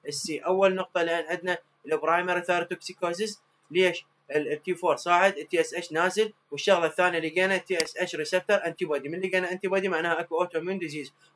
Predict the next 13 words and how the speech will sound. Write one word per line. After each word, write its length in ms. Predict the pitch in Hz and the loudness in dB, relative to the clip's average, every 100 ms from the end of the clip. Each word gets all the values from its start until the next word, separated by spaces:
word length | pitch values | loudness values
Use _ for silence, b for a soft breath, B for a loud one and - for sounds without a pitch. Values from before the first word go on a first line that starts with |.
| - | -6
والموست 840 | 160 175 151 160 165 190 190 - | 0 2 2 -2 0 0 0 -2
كومن 260 | 185 160 | 0 0
والفيرست 580 | 147 151 151 185 185 - | 0 -2 4 4 4 0
لاين، 280 | 185 165 143 | 0 0 0
الموست 340 | 151 190 175 | 0 0 0
كومن 240 | - 180 151 | -2 -2 -2
كوزز 440 | 180 185 170 151 | 2 2 2 -6
للثيروتوكسيكوزيس 1000 | 156 151 175 175 170 180 - 202 196 208 _ _ _ | -6 -4 -4 -4 -8 -8 -2 -2 -2 -8 _ _ _
هو 120 | 160 | 2
الاوتوميون 640 | 160 170 185 190 170 190 196 | 4 4 2 0 -2 -2 -2
ديزيز، 400 | 185 175 180 139 | -2 0 -2 -2
بين 160 | 170 | -2
قوسين 540 | 165 185 190 202 208 | 0 0 2 2 0